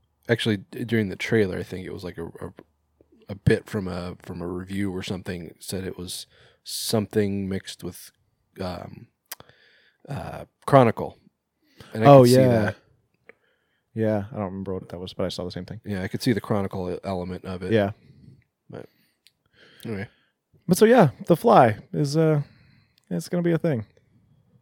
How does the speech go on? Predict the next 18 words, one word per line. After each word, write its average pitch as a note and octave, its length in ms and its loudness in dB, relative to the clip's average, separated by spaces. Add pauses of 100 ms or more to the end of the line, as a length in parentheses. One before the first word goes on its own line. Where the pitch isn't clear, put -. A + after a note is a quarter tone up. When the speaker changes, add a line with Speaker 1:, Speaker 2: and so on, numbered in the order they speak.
(360)
Speaker 2:
I F3 60 -6
don't D#3 120 0
know. A2 160 0
Speaker 1:
Fun C3+ 280 -4
stuff. - 600 -10 (1200)
Speaker 2:
I F#3 80 2
mean, G#3 320 4 (2000)
I F3 100 4
just, F3 440 0 (100)
I'm F3+ 180 2
sure F#3 200 4
it's E3+ 80 2
gonna D#3+ 140 4
be C3 220 8
super B2 320 0
C A#2+ 200 2
G A2+ 180 4
I. A2+ 240 2